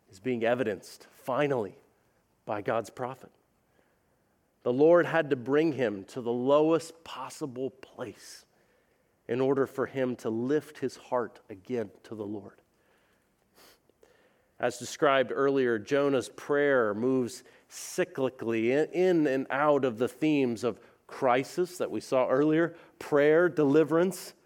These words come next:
and then worship. Crisis, prayers, deliverance, words of thanksgiving for being delivered, and then a vow to worship the Lord and to forsake idols.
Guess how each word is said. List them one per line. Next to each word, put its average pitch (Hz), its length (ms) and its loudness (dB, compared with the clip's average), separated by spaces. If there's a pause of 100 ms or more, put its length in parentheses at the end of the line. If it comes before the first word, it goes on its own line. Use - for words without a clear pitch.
and 147 160 0
then 147 160 2
worship. 165 480 -4 (480)
Crisis, - 800 2 (260)
prayers, 180 680 2 (280)
deliverance, 190 920 4 (380)
words 175 340 2
of 151 100 -4
thanksgiving 185 840 0
for 165 160 0
being 196 380 2
delivered, 185 500 2 (760)
and 127 120 -2
then 131 120 2
a 131 40 4
vow 135 520 2
to 135 160 -4
worship 131 640 -2
the 127 80 -2
Lord 120 320 0
and 107 120 -8
to 110 60 -8
forsake - 600 -14
idols. 104 520 -16